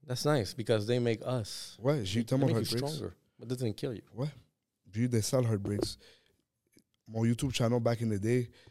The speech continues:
Speaker 2: j'étais arrivé à quatre mille, cinq mille abonnés. Je faisais deux cents dollars par mois sur YouTube. Ça commençait.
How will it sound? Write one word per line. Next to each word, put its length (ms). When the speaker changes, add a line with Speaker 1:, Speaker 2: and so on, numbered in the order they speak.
Speaker 2:
j'étais 180
arrivé 240
à 80
quatre 220
mille, 140
cinq 220
mille 160
abonnés. 440
Je 100
faisais 240
deux 220
cents 200
dollars 520
par 200
mois 320
sur 200
YouTube. 440
Ça 160
commençait. 600